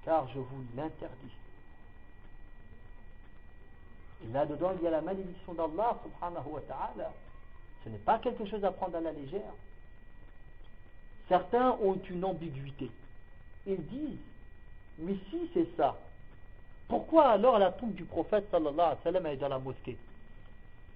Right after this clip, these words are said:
Beaucoup pensent, ils se posent la question. C'est parce qu'ils ne savent pas comment elle est faite, la mosquée du prophète, sallallahu alayhi wa sallam. L'endroit de la tombe ne fait pas partie de la mosquée.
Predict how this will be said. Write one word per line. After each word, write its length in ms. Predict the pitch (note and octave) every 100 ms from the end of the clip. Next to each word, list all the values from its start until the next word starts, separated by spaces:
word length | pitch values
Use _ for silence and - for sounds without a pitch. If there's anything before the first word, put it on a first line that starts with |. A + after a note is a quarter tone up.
| - - - - - -
Beaucoup 300 | D#3 F#3+ C4 -
pensent, 180 | - E3 - - - - - - - -
ils 80 | C3+
se 100 | G#3
posent 220 | G#3 A3+
la 80 | -
question. 400 | C3+ - D3+ - - - - - - - - B5+ A#5+ - - - - - - -
C'est 60 |
parce 160 | - D#3
qu'ils 120 | F3
ne 80 | E3+
savent 240 | E3 F3 -
pas 220 | A#3+ G#3
comment 220 | E3+ D#3 D#3
elle 80 |
est 80 | D3+
faite, 220 | - F3
la 80 | C3
mosquée 260 | B2+ B2+ B2+
du 80 | A#2+
prophète, 380 | - A#2 C3 -
sallallahu 220 | - -
alayhi 180 | A#2 A#2+ B2
wa 60 |
sallam. 140 | A#2 A2+ - - - - - - - - - - - - - - - - - -
L'endroit 420 | C3+ E3+ F#3 G3 G3+
de 100 | F3
la 140 | D#3
tombe 400 | - A3 B3+ F#3 A#2+ - - -
ne 100 | D#3
fait 140 | D#3 E3
pas 160 | A#3
partie 260 | A3 D#3+ -
de 80 | B2+
la 100 | A#2+
mosquée. 340 | A2+ G#2+ G#2+